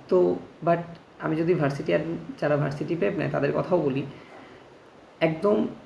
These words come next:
অনেক বেশি এফোর্ট দেওয়া লাগে এমন না, আবার কম এফোর্ট দেওয়া লাগে এমনও না। এখানে রিটেনের জন্য এমসিকিউ এর পাশাপাশি regularly যদি থিওরিগুলো ঠিকমতো পড়ো, একটু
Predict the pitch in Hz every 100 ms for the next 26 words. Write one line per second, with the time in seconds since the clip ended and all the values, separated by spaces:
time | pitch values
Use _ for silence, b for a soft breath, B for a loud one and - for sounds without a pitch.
0 | - - 190 202 156 160 160 196 208 175
1 | 190 185 185 180 175 175 170 170 170 156
2 | 156 165 147 147 151 151 143 135 139 147
3 | 139 139 - B B B B - 165 180
4 | 180 180 160 160 180 175 160 147 139 139
5 | 151 143 165 175 170 165 147 190 170 -
6 | 170 147 143 165 165 165 165 147 151 151
7 | 156 139 139 143 143 - 139 135 131 135
8 | 135 143